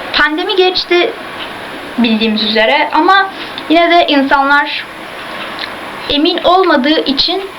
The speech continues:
herkesin kalemine, herkesin eşyasına dokunmak istemeyebilir. Bu yüzden yanınızda üçlü, e, tahta kalemi seti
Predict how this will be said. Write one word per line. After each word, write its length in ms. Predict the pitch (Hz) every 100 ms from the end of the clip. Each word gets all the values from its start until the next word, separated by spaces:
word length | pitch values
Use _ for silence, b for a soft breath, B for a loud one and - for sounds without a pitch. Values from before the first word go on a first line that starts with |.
| - - - 311
herkesin 440 | 320 311 269 277
kalemine, 440 | 277 269 269 254
herkesin 420 | 269 285 285 262 254
eşyasına 520 | 269 269 262 262 262
dokunmak 400 | 269 262 254 -
istemeyebilir. 640 | - 294 269 302 262 220 - B B B -
Bu 120 | 349
yüzden 500 | 415 359 330 370 381
yanınızda 800 | 311 311 359 349 294 254 254 269 - - 240 -
üçlü, 520 | 285 - - 330 349 - - - -
e, 540 | 254 240 247 233 233 247
tahta 340 | 277 277 330 320
kalemi 300 | 285 269 269
seti 480 | 277 269 302 302